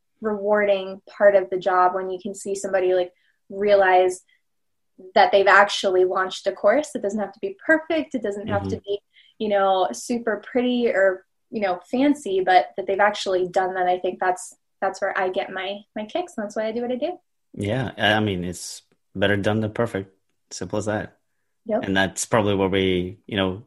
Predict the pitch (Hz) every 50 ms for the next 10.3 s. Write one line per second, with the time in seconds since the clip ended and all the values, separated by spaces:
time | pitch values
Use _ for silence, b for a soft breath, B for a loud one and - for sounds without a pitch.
0 | _ - 110 98 101 98 98 98 95 95 98 98 98 95 95 95 - _ 101 98
1 | 98 95 104 120 120 98 90 - - 95 92 92 87 - 113 117 95 87 87 82
2 | - - _ _ _ _ - 92 90 87 90 92 90 - 92 85 - - 87 87
3 | 85 82 82 - 87 85 87 85 82 87 90 87 - 92 85 95 95 92 98 87
4 | 85 82 85 80 80 - 95 87 80 82 85 85 - B B B B B B B
5 | B B _ - 85 90 92 90 92 92 - - 101 95 92 107 113 107 95 98
6 | 92 90 85 - - - - - 92 98 95 95 90 - - - - - - -
7 | 87 90 87 85 85 - 90 78 - _ - _ - 90 87 101 110 101 92 87
8 | 82 82 80 82 90 - _ _ _ _ _ - 85 82 87 87 90 98 110 -
9 | - 78 - - _ _ _ _ _ _ _ _ _ _ _ _ _ _ _ _
10 | _ 226 226 233 233